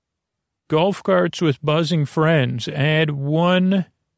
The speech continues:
triangle with a forest friend to each ride in a row or column. All, uh, triangle forest friends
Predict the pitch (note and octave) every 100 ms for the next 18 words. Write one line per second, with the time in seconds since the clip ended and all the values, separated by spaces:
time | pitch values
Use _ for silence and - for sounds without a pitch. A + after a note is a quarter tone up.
0 | _ - F3 E3+ F3 F3 E3 E3 D#3+ D3+
1 | C#3+ C#3+ C#3+ B2 - D#3+ D#3+ D3+ - D3+
2 | C#3+ C#3 C3+ - E3+ E3 E3+ - D3+ D3
3 | C#3+ C#3+ C3 C3 B2+ C#3 C#3 C3 B2 D#3
4 | D3 D3+ B2+ B2+ C3 B2 A#2 _ _ _
5 | _ _ _ _ _ _ _ _ _ _
6 | _ _ _ _ _ _ _ C#3 D#3 E3
7 | E3+ E3+ E3+ E3 D3+ C#3 D3+ C3+ C3 -
8 | D#3 D3 D3+ D3+ D3 C3+ - D3 D3 C#3
9 | - D3+ C#3+ C#3 C#3 C3 - -